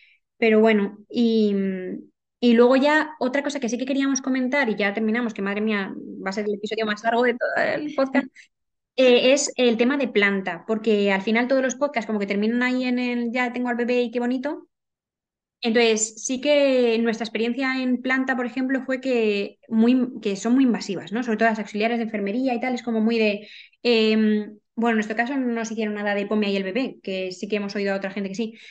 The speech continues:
Speaker 1: pero sí de, "Venga, que venimos a enseñaros a cambiar el pañal". Y nosotras, "Mm, no, ya, ya sabemos hacerlo". "No, bueno, pero, mm, tendremos
Speaker 2: Pero
Speaker 1: que
Speaker 2: es que es
Speaker 1: enseñar".
Speaker 2: así,
Speaker 1: Claro,
Speaker 2: es
Speaker 1: es
Speaker 2: que
Speaker 1: así.
Speaker 2: tengo, es, tenemos que enseñar, es como
Speaker 1: Entonces, claro, no le avisamos de cuándo había que cambiar el pañal, entonces luego ya, "Oye, eh, ¿pero ya le habéis puesto el pañal?". "Sí".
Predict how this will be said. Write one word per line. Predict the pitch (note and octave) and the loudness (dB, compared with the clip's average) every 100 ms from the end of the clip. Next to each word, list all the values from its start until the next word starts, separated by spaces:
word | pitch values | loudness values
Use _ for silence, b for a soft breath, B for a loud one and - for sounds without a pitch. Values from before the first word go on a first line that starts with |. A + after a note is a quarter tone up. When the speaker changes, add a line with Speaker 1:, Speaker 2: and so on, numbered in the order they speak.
| B | B
Speaker 1:
pero | A#3 | 0
sí | A3 C#4 | 2 0
de, | B3 G#3+ G3+ G#3 B B | 2 2 0 -6 B B
"Venga, | D4 C4+ | 4 4
que | B3 | 4
venimos | B3+ D4 | 2 2
a | |
enseñaros | D4+ D4+ D4+ | 2 2 0
a | C#4+ | 0
cambiar | A#3 A#3 | 0 0
el | |
pañal". | A3+ F#3+ - - _ _ - | -2 -6 -10 -16 _ _ -4
Y | |
nosotras, | G#3 G#3 G3 - - _ | 0 0 0 -4 -18 _
"Mm, | A#3 A3+ A3 G#3+ G#3 | 0 2 4 2 2
no, | B3 B3+ A3 | 2 0 -2
ya, | G#3 A3+ A3+ | -2 2 2
ya | G#3 | 0
sabemos | A3 A3+ A3 | -2 -2 -4
hacerlo". | G3+ G3+ F#3+ - _ _ - | -6 -8 -10 -14 _ _ 2
"No, | D4 | 4
bueno, | C4+ D4 | 4 4
pero, | A3+ G3 G3 G3 - | 2 0 0 -4 -8
mm, | G#3+ G#3 G3 F#3+ | -2 0 0 -2
tendremos | F#3 A3 | -2 -2
Speaker 2:
Pero | A#3 | -2
Speaker 1:
que | |
Speaker 2:
es | A3+ | -2
que | A3 | 0
es | |
Speaker 1:
enseñar". | A#3+ | 0
Speaker 2:
así, | A3+ C4+ C#4 | -2 -2 0
Speaker 1:
Claro, | B3+ | 2
Speaker 2:
es | G#3+ | 2
Speaker 1:
es | D#4 | 0
Speaker 2:
que | |
Speaker 1:
así. | C#4 | -2
Speaker 2:
tengo, | A#3 | -4
es, | G#3 G#3 | -6 -10
tenemos | A3+ A3+ A#3 | -8 -6 -8
que | |
enseñar, | A3+ G3+ F#3+ G3 | -10 -10 -12 -14
es | F#3+ | -16
como | - F#3 | -14 -6
Speaker 1:
Entonces, | A3 | 0
claro, | A#3 G#3 | 2 2
no | G#3 | 2
le | G#3+ | 2
avisamos | A3 B3+ A3+ | 0 -2 -2
de | G3 | -2
cuándo | F#3+ G3+ | -4 -2
había | G#3 | -2
que | |
cambiar | G#3+ A3 A3 | 0 -2 -2
el | |
pañal, | A3+ A#3 D4 | -2 -2 -4
entonces | C4 A3+ | -4 -4
luego | A3+ G#3+ | -2 -2
ya, | F#3 - | -2 -2
"Oye, | A#3+ C4+ - | -2 -2 -4
eh, | G#3+ G#3 - - | -2 -2 -4 -8
¿pero | A3 G#3 | -2 2
ya | |
le | A3+ | 2
habéis | C#4 | 2
puesto | D4 D4+ | -2 -6
el | |
pañal?". | D4 D4 A3+ - | -4 -2 -4 -6
"Sí". | - A3+ G#3+ | -6 -6 -6